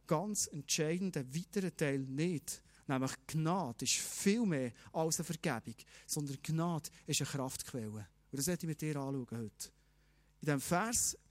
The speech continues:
fünf siebzehn Römer steht, Gottes Gnade, die befähigt uns, uns ein Geschenk, dass in unserem Leben Kraft kommt, wo wir können herrschen. Es hat eine Umfrage in Amerika und ich, ich habe das Gefühl,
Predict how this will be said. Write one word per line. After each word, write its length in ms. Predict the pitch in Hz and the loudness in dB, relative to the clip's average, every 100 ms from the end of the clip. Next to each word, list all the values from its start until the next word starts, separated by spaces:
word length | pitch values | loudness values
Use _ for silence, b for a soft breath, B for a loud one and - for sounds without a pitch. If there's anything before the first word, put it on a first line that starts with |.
| - | -6
fünf 280 | - 233 - | 4 6 6
siebzehn 440 | 202 214 - 185 | 4 2 2 4
Römer 260 | 170 196 214 | 4 4 4
steht, 560 | - 165 170 233 - B B B - | 4 4 4 2 -6 B B B 4
Gottes 480 | 196 240 - 214 | 6 6 0 0
Gnade, 640 | - 170 165 170 165 - - - b b b b - | 0 0 2 2 0 -2 -6 -8 b b b b -2
die 80 | 185 | 2
befähigt 840 | 180 - - 160 202 240 247 - | 2 2 2 2 2 2 -2 0
uns, 160 | 220 - | 0 4
uns 280 | 202 240 - | 4 4 0
ein 140 | - | 0
Geschenk, 480 | - 170 180 262 - - - b b b b b | 2 4 2 -2 -6 -10 -12 b b b b b
dass 280 | 185 175 - - | 2 2 2 0
in 100 | 180 | 2
unserem 460 | 220 208 175 151 165 | 2 4 2 0 0
Leben 400 | 151 175 196 160 | 2 2 2 0
Kraft 640 | - 156 156 220 - - | 2 2 2 0 -4 -4
kommt, 280 | 202 208 196 | 0 0 0
wo 80 | 160 | 0
wir 100 | 160 | 0
können 260 | - 135 | 0 -2
herrschen. 540 | 117 143 - - 131 101 b b b b b b b b _ _ _ _ B B B | -2 -2 0 0 -2 -6 b b b b b b b b _ _ _ _ B B B
Es 80 | 165 | 2
hat 160 | 208 | 4
eine 80 | 208 | 6
Umfrage 500 | 202 240 226 214 214 | 4 4 0 2 2
in 80 | 190 | 2
Amerika 600 | 165 160 196 - 170 175 | 4 4 2 0 2 2
und 240 | 214 165 | 0 -4
ich, 180 | 190 214 | -4 -2
ich 60 | 190 | 0
habe 60 | |
das 100 | 185 | -2
Gefühl, 280 | - 202 208 | 0 2 2